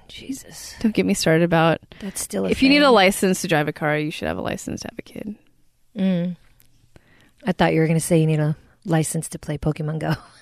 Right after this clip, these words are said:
Speaker 1: <laughs> But yes,
Speaker 2: <laughs> No, not at
Speaker 1: you
Speaker 2: all.
Speaker 1: should have to pay, uh, pass a test.
Speaker 2: Any
Speaker 1: Like a basic human decency,
Speaker 2: Yeah.
Speaker 1: a basic, you, you should
Speaker 2: True or
Speaker 1: talk to,
Speaker 2: false?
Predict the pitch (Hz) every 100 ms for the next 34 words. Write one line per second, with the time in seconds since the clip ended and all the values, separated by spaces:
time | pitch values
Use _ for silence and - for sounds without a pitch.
0 | - - - - - - - - 240 262
1 | 247 277 269 330 302 269 208 214 208 302
2 | 330 339 339 294 285 226 - 285 254 247
3 | - 220 196 240 247 214 - 254 190 -
4 | - - - _ - 302 320 - 240 240
5 | 220 247 269 - 226 269 262 254 240 202
6 | 220 240 214 - 220 214 208 208 320 196
7 | 175 202 220 - 233 - - - 240 233
8 | 233 247 302 370 349 294 240 202 247 240
9 | 233 233